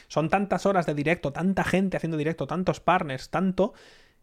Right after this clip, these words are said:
que no, no hay suficiente staff en Twitch como para controlar todo esto, ni en YouTube, ni en ningún lado. Y ahí es donde está mi miedo de que no se entienda el contexto y no se le pueda dar el tiempo necesario a cada caso. Y si me pasa algo a mí,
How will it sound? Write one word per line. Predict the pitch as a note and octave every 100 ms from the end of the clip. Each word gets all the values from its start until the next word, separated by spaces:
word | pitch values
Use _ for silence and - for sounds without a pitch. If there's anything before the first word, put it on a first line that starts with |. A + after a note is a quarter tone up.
| _
que | C#3 C3
no, | C3 D3+ D#3+
no | D#3+ D3 D#3
hay | F#3
suficiente | G3+ F3 E3 E3+ D3+
staff | - - D#3+ D#3
en | C3+
Twitch | C3+ E3 F3+
como | D3 B2+
para | B2+ A#2+
controlar | B2+ B2 B2 C3
todo | C3 C3 C#3+
esto, | D#3+ - F#3
ni | E3+ A#2+ A2
en | A2
YouTube, | G#2 C#3 G3 G#3
ni | C3+
en | A#2
ningún | A#2 A#2 C3+
lado. | B2 A#2+ A#2+
Y | B2+
ahí | C3+
es | D#3
donde | F3+
está | E3 F3+
mi | F#3
miedo | D#3+ E3+ F3 F#3 - E3
de | D3
que | C#3
no | C#3
se | -
entienda | F3 D#3 E3
el | F3
contexto | C3+ C3 E3+ - E3+
y | D#3+
no | D3
se | C#3+
le | F#3
pueda | E3 E3
dar | E3+
el | D#3 C3
tiempo | - E3+ F3+ F3+
necesario | E3 D#3+ D3 D3+ F3
a |
cada | C3+ A#2+
caso. | C#3+ C#3+ B2+
Y |
si | -
me | B2
pasa | C#3 D#3+
algo | E3+ E3
a |
mí, | F3 G3+